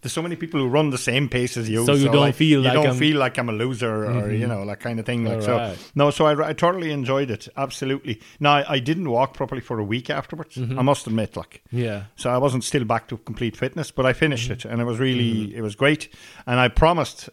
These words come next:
Speaker 1: uh, my wife,
Speaker 2: Mm-hmm.
Speaker 1: after I finished, I says, "I'm never doing this again. I promise you, I don't wanna
Speaker 2: Oh,
Speaker 1: go
Speaker 2: yeah.
Speaker 1: through this again."
Speaker 2: Yeah, yeah.
Speaker 1: This was on the way home because I couldn't get out of the car. We stopped
Speaker 2: Yeah,
Speaker 1: halfway
Speaker 2: yeah.
Speaker 1: to get a coffee,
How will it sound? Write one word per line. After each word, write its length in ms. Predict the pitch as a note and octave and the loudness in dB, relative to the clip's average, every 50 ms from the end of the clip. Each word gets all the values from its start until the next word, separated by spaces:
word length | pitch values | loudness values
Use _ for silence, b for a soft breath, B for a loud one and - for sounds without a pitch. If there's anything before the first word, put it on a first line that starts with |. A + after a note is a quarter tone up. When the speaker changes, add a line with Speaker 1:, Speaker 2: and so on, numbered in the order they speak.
| _ | _
Speaker 1:
uh, 240 | - A2 A2 A2 A2 A2 | -6 -4 -2 -2 -2 -2
my 160 | A2+ A2+ G#2+ | -2 -2 -2
wife, 360 | G2 G2+ B2 - - - _ _ _ _ - | -4 -4 -6 -8 -12 -18 _ _ _ _ -12
Speaker 2:
Mm-hmm. 300 | A2 F2+ G2 G2+ A#2 - | -12 -10 -12 -10 -8 -4
Speaker 1:
after 360 | A#2+ B2 C3 - - B2 A#2 | -2 0 0 0 0 0 0
I 80 | A2+ | 0
finished, 340 | A2 - A2+ A2+ A2+ - - | 0 0 -2 -2 -4 -6 -8
I 40 | G#2 | -10
says, 180 | - - A#2 A2 | -10 -6 -4 -4
"I'm 120 | A2 A2 | -2 -2
never 200 | A2 G#2 G2+ G2 | -2 -4 -6 -8
doing 260 | G2+ G#2 F#2+ F#2+ F#2+ | -8 -8 -8 -8 -8
this 160 | - - - | -10 -12 -14
again. 260 | - A2+ A2+ G#2 F2 - | -14 -14 -14 -14 -14 -14
I 100 | - - | -14 -14
promise 340 | F#2 - - D#2 E2 - - | -12 -12 -12 -12 -12 -14 -18
you, 120 | - - - | -20 -18 -18
I 60 | - F2 | -14 -14
don't 160 | F#2+ E2+ - | -14 -12 -10
wanna 140 | - A2+ B2 | -10 -8 -8
Speaker 2:
Oh, 40 | B2 | -8
Speaker 1:
go 40 | A2 | -8
Speaker 2:
yeah. 40 | G2 F2 | -8 -10
Speaker 1:
through 120 | F#2 F2+ | -12 -14
this 140 | - - - | -14 -16 -16
again." 100 | - - G2 | -16 -14 -14
Speaker 2:
Yeah, 40 | F#2+ F#2 | -12 -12
yeah. 220 | F2 E2 F2+ F#2+ - | -12 -14 -12 -6 -4
Speaker 1:
This 120 | C#3+ - | -4 0
was 80 | E3 D3 | 2 2
on 120 | E3 D#3+ | 2 4
the 80 | C#3+ C3+ | 4 4
way 120 | C3 B2 | 4 4
home 220 | A#2 C3+ C#3 B2+ A2+ | 4 4 2 2 0
because 220 | G#2+ - B2 A#2 | -2 -4 -6 -10
I 40 | B2+ | -8
couldn't 200 | - D3+ C#3 C3+ | -6 -6 -6 -4
get 100 | C3 C3+ B2+ | -2 0 0
out 100 | B2+ A2+ | 0 0
of 60 | G#2+ F#2+ | 0 -2
the 60 | G2 | -4
car. 260 | - - A#2+ A#2 G#2+ | -2 -2 -2 0 0
We 100 | G#2 A2 | -2 -2
stopped 280 | - - - D3+ B2 A#2 | 0 2 2 2 2 4
Speaker 2:
Yeah, 180 | B2 C#3 C3+ C#3 | 4 4 4 4
Speaker 1:
halfway 200 | C3 C3+ C#3 C#3 | 4 4 4 4
Speaker 2:
yeah. 60 | A2+ | 2
Speaker 1:
to 40 | A#2+ | 0
get 120 | A#2+ B2 | -2 -4
a 40 | A2 | -4
coffee, 360 | - - C#3 C#3 - B2 G2 | -2 -2 -2 -2 -2 -4 -8